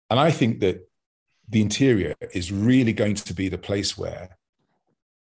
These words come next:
most of the disruption has to take place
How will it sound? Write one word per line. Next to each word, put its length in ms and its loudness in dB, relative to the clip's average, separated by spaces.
most 540 2
of 80 -6
the 80 0
disruption 480 0
has 340 -8
to 80 -8
take 280 -4
place 540 -2